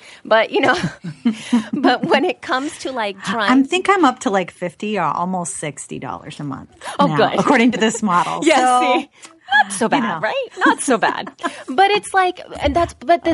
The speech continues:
Speaker 1: the, but the key comes with the negotiation, right?
Speaker 2: Mm-hmm.
Speaker 1: Because it, I'm talking an average, which is twenty-five dollars a month. And if you have, let's say, your fearless launchers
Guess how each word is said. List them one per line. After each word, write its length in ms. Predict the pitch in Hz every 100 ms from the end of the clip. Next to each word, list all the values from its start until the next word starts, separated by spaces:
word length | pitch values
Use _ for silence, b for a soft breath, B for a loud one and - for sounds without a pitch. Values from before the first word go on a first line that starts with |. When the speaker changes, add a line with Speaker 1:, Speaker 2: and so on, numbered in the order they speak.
| 277 -
Speaker 1:
the, 120 | 285
but 140 | 311
the 80 | 320
key 260 | - - 330
comes 380 | - 339 349 -
with 140 | 311 -
the 80 |
negotiation, 1000 | 294 269 277 262 254 254 320 - 165 - 180
right? 320 | 208 262 330
Speaker 2:
Mm-hmm. 60 |
Speaker 1:
Because 580 | 254 196 254 240 233 214 -
it, 280 | 202 208 202
I'm 220 | - 247 302
talking 380 | 277 240 247
an 100 | 202 -
average, 500 | 190 240 220 214 196
which 200 | 196 -
is 140 | 196 -
twenty-five 880 | - 190 190 - - 185 175 175
dollars 340 | 170 147 156 180
a 60 |
month. 280 | 240 370 415 -
And 140 | 208
if 140 | 196
you 120 | 220 240
have, 260 | 226 202
let's 240 | 196 185 -
say, 140 | 208
your 200 | 202 190
fearless 400 | 180 185 170 170
launchers 600 | - 226 240 196 165 170